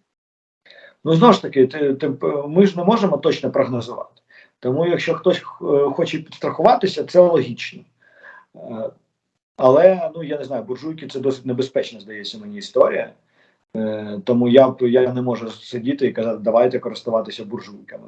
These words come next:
Мені видається, це так, е, неоднозначна історія. Знову ж таки, має бути при, при, е, при нормальному сценарії достатньо того опалення, яке є.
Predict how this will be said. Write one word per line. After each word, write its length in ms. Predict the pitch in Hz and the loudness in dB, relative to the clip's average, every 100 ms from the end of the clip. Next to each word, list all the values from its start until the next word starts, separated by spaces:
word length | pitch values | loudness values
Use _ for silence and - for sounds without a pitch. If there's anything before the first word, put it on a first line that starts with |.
| 107 | -20
Мені 160 | 107 110 | -20 -20
видається, 460 | 104 107 107 120 | -14 -12 -12 -12
це 220 | 104 - 104 101 _ | -12 -14 -14 -20 _
так, 300 | - - _ - | -12 -12 _ -20
е, 40 | 139 - _ _ - _ _ - | -20 -20 _ _ -20 _ _ -6
неоднозначна 880 | 127 127 123 139 131 131 107 117 95 | 4 6 6 2 -2 -4 -6 -12 -16
історія. 480 | - 87 82 - - - _ | -18 -18 -18 -18 -20 -20 _
Знову 160 | 160 180 | 4 4
ж 80 | - | 4
таки, 220 | - - | -8 -8
має 480 | 123 143 190 170 135 | 0 4 6 6 2
бути 380 | 127 156 - | -2 -6 -4
при, 200 | 117 131 | -6 -6
при, 340 | 131 147 143 135 | -6 -6 -6 -8
е, 220 | - 131 127 | -6 -4 -4
при 540 | - 139 131 123 117 117 | -4 0 2 0 -2 -10
нормальному 800 | 123 123 135 135 143 127 117 110 | -12 -2 0 2 2 2 -2 -8
сценарії 640 | - 139 214 214 151 131 | -8 -2 2 2 2 -2
достатньо 640 | 131 135 - 135 - 98 - _ _ _ | -2 -4 2 2 2 -10 -20 _ _ _
того 280 | 139 117 | -4 -2
опалення, 520 | 117 117 170 185 135 123 | -2 4 6 6 4 -6
яке 340 | 120 120 131 | -10 -8 -8
є. 200 | 104 - | -8 -16